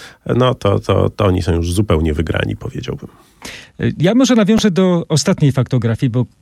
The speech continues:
Speaker 2: kwestia frankowiczów to ciągnie się ho, ho, ho od lat. <laughs> Dzięki lipcowej p-, obniżce stóp procentowych w Polsce wzrosła zdolność kredytowa dla gospodarstw domowych o przeciętnych dochodach. T-,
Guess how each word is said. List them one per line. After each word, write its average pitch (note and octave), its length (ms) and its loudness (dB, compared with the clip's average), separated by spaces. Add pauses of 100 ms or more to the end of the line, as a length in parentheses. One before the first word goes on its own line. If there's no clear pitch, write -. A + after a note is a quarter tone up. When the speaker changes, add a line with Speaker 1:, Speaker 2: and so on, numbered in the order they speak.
(180)
Speaker 2:
kwestia C#3 400 -2
frankowiczów B2+ 640 -2
to B2 160 0
ciągnie A#2 340 -2
się A#2 140 -4
ho, D3+ 180 -2
ho, - 140 -8
ho B2 240 -2
od F#2+ 140 -6
lat. - 460 -4 (200)
<laughs> - 380 -14
Dzięki G3+ 240 4
lipcowej G3 440 2
p-, - 120 -12 (180)
obniżce E3 500 4
stóp - 200 -2
procentowych E3+ 440 0
w - 40 -10
Polsce F3 340 0
wzrosła F3 380 0
zdolność G3 400 2
kredytowa D3+ 480 0
dla C3+ 140 0
gospodarstw C3+ 460 -2
domowych B2+ 400 0
o B2+ 60 0
przeciętnych C3+ 480 0
dochodach. G#2+ 640 -4
T-, - 180 -12